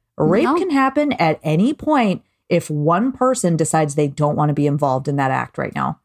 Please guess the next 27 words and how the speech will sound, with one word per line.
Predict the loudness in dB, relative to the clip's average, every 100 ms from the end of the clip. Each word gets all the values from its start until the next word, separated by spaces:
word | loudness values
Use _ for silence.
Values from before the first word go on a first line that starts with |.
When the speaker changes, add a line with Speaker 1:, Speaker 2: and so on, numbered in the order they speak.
| -2
Speaker 2:
Right. | 0 0 -2 -4
If | -4 -4
consent | -2 0 2 0 0 0
is | 2
not | 2 2 2
given | 2 2 2
or | 0 0
can't | -4 -6 0 2 0 -4 -12 _ -4 0
be | 0
given. | 2 0 -2 -8 -14 _ _
Speaker 1:
Or | 0 2 0
changes. | 0 0 2 0 -2 -2 2
Speaker 2:
Yeah. | 2 2 0 -2
It | -2
could | 0 0
change | 2 2 2
in | 2
the |
middle | 4 2 2
of | 2
it. | 0
Speaker 1:
It | 0
can | 0
start | 0 0 2 2
off | 2 0 -4
sounding | -2 2 4
Speaker 2:
Yeah. | 4